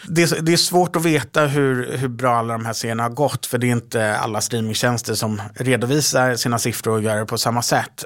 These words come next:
Men de har ju definitivt fått väldigt bra genomslag kritikermässigt, och, eh, det som också är tacksamt är ju att så många tidningar, mode, livsstil skriver ju om de här serierna.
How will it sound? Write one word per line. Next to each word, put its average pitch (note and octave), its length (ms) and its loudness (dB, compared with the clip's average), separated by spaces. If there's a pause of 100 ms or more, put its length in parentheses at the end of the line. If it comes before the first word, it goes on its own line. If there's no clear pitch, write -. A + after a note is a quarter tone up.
Men C3 400 2
de C3 160 0
har B2+ 80 2
ju B2+ 260 0
definitivt C3+ 640 -2
fått - 360 -2 (140)
väldigt A2+ 480 -4
bra A#2+ 440 -2
genomslag G#2+ 680 -4 (280)
kritikermässigt, C3+ 1120 -4 (140)
och, - 520 -2 (440)
eh, C3 300 2
det B2+ 140 0
som C3+ 160 0
också B2+ 180 -2
är A#2 40 -4
tacksamt C#3 460 -2
är A#2 140 2
ju A2+ 60 -2
att - 220 -6 (120)
så C#3+ 360 2
många A2 640 -2 (280)
tidningar, B2+ 680 2
mode, A#2 600 0
livsstil A#2 520 -2
skriver F3 680 0
ju E3 60 4
om G#2+ 200 0
de G#2+ 140 -2
här G#2+ 100 -2
serierna. - 480 -6